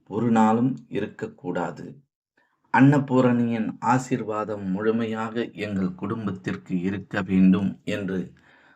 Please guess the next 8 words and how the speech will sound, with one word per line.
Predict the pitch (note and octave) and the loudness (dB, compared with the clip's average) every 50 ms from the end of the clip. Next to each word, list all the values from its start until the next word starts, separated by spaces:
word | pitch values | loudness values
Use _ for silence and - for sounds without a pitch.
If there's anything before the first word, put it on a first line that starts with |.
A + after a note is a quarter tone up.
| _ _ _ | _ _ _
மனம் | - G#2 A2 A#2 B2+ C#3 C#3 C#3 C3+ B2 | -2 2 4 6 6 8 6 6 4 2
உருகி | A2+ A2+ B2 A#2+ A2 A#2+ B2 A2+ G2 F2 D2+ - _ _ | 2 0 -2 -2 0 0 -2 -2 -2 -6 -8 -12 _ _
பிரார்த்தனை | F#2 F#2+ G2+ A2 A2+ A2+ - - A2 G2+ F#2+ | -6 0 2 2 2 0 0 -4 -4 -4 -6
செய்து | F2+ - F#2 F#2 F2 F2 F2+ D2+ | -8 -6 -6 -6 -6 -6 -8 -10
கொள்ளுங்கள். | F2 E2 D#2+ D#2 D#2 D#2 D2+ D2+ D#2+ E2 D2 - - _ _ _ _ _ _ _ _ _ | -10 -10 -8 -8 -8 -10 -10 -12 -14 -14 -16 -18 -20 _ _ _ _ _ _ _ _ _
மிகவும் | - A2+ C3 C3 C#3+ D#3 C#3+ D3+ D#3 D3+ C#3+ A#2 G2+ | 2 4 4 6 6 6 4 4 2 2 0 -2 0
வறுமையில் | A#2 A#2+ B2 C#3+ C#3+ C#3 C#3+ C#3+ C#3 C#3 C#3+ - - - - - | 0 2 4 6 6 6 6 8 6 6 6 4 0 -4 -10 -10
இருக்கும் | - A2+ B2 C3 B2+ - - - B2 A#2 G#2+ F#2 - - | -2 2 4 4 4 2 0 -2 -2 -2 -2 -2 -6 -10